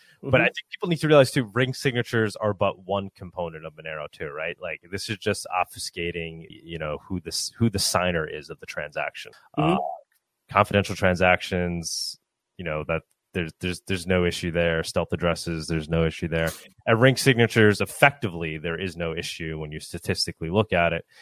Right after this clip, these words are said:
Speaker 1: It's
Speaker 2: Yep.
Speaker 1: just not, it's not ideal, right? And because
Speaker 2: Mm-hmm.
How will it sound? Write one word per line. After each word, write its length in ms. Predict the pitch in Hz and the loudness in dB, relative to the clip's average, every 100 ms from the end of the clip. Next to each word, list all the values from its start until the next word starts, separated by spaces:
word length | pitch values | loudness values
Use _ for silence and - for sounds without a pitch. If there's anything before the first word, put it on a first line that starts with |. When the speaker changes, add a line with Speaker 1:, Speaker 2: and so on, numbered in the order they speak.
| _ | _
Speaker 1:
It's 100 | 104 139 | 2 4
Speaker 2:
Yep. 80 | 160 | 4
Speaker 1:
just 100 | - - | 2 -2
not, 100 | 104 - | -2 0
it's 180 | 123 - | -4 4
not 200 | 113 113 | 6 6
ideal, 640 | 104 98 90 90 78 73 | 4 2 -2 -2 0 0
right? 300 | 80 95 104 82 | 2 2 2 -2
And 300 | 87 82 80 | -4 -4 -6
because 520 | 85 - 92 90 139 | -8 2 2 2 0
Speaker 2:
Mm-hmm. 100 | 156 | -4